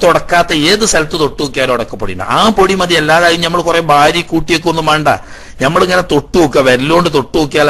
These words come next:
അടയാളപ്പെടുന്ന നിലക്ക് ചെറിയ പൊടി ഉണ്ടെങ്കിൽ നിയ്യത്തോടു കൂടി നിസ്കാരത്തെ ഹലാലാക്കുന്നു എന്ന നിയ്യത്തോടു കൂടി ഒറ്റ പ്രാവശ്യം രണ്ട് കൈയും കൂട്ടിയിട്ട് ഇങ്ങനെ അടിച്ചിട്ട് മുഖം പൂർണ്ണമായിട്ട് ഒരു വട്ടം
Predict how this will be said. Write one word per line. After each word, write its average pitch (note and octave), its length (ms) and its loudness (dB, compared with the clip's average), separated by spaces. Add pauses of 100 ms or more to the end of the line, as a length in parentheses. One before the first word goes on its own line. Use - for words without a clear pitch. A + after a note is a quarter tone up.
അടയാളപ്പെടുന്ന C#3 580 0
നിലക്ക് C3+ 240 -6
ചെറിയ C3+ 240 -2 (100)
പൊടി B2+ 240 0
ഉണ്ടെങ്കിൽ C#3+ 300 -2 (460)
നിയ്യത്തോടു C#3+ 540 0
കൂടി C#3+ 260 -2
നിസ്കാരത്തെ C#3+ 440 0
ഹലാലാക്കുന്നു C#3+ 580 0
എന്ന C#3 200 -6
നിയ്യത്തോടു C#3+ 540 -2
കൂടി C#3+ 200 -4 (140)
ഒറ്റ - 180 -6 (120)
പ്രാവശ്യം C#3 400 0
രണ്ട് C#3+ 200 -6
കൈയും C3+ 240 -4
കൂട്ടിയിട്ട് C3+ 320 -6
ഇങ്ങനെ C#3 180 -2
അടിച്ചിട്ട് C3+ 340 -8 (200)
മുഖം C#3+ 200 -4 (120)
പൂർണ്ണമായിട്ട് C#3+ 500 0
ഒരു C#3 80 2
വട്ടം C#3 160 -2